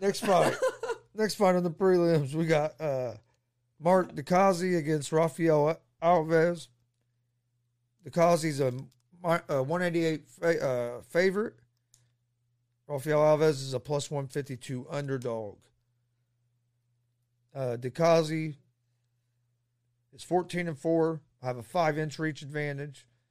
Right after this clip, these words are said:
Speaker 1: decent wrestling, good striking, six wins by knockout or T K O. Uh, he's two and three in his last five, lost his last fight by decision.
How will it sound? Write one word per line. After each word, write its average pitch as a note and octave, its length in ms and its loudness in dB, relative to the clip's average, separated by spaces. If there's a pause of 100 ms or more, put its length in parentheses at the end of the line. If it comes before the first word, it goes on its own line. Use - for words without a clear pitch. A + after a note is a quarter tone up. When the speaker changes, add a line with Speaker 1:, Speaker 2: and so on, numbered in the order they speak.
(240)
Speaker 1:
decent D#3+ 380 -2
wrestling, C#3+ 480 -4
good E3 200 -2
striking, C#3 600 -4 (560)
six - 440 -6
wins F3 240 -6
by C#3+ 160 0
knockout D3 480 0
or C3+ 80 -8
T D3+ 200 -8
K C3+ 300 -2
O. D3 280 -2 (840)
Uh, B2+ 120 0
he's A#2+ 160 -4
two F#3 200 -4
and D#3+ 140 -8
three E3+ 220 -2
in D3+ 60 -2
his D3 220 -4
last B2 320 -6
five, C#3+ 480 0 (640)
lost C3 240 -2
his B2+ 140 -8
last C3+ 260 -2
fight B2 240 -6
by A2+ 140 -8
decision. C#3+ 680 -6